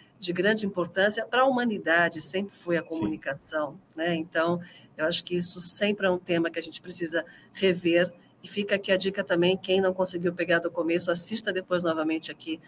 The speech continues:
Speaker 1: a live do Robson, para que vocês tenham esse conhecimento. Robson, eu quero te agradecer mais uma vez, em nome do presidente do Cresce, de todo o conselho, e passar as palavras finais pra você, desejando a todos já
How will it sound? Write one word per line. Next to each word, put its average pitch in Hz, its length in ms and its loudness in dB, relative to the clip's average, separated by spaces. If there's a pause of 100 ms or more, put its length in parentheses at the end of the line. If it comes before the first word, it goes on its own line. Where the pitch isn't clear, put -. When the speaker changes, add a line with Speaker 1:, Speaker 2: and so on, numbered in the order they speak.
(240)
Speaker 1:
a 160 120 2
live 156 300 4
do 160 120 -6
Robson, 156 460 0
para 160 160 -6
que - 80 -18
vocês 175 260 0
tenham 170 300 2
esse 165 180 0
conhecimento. 160 720 -4 (520)
Robson, 233 300 6
eu 240 40 2
quero 233 220 6
te 233 120 2
agradecer 208 540 6
mais 196 180 4
uma 175 180 4
vez, 175 500 4
em 180 60 0
nome 165 200 2
do 156 100 -2
presidente 160 500 -6
do 143 100 -6
Cresce, 170 440 2
de - 60 -12
todo 160 180 -4
o 151 40 -10
conselho, 180 640 0 (360)
e 262 80 -6
passar 302 480 8
as - 180 -2
palavras 202 680 6
finais 175 640 4 (320)
pra 185 140 2
você, 190 400 6
desejando 214 500 2
a 185 60 6
todos 180 500 -2
já 175 280 4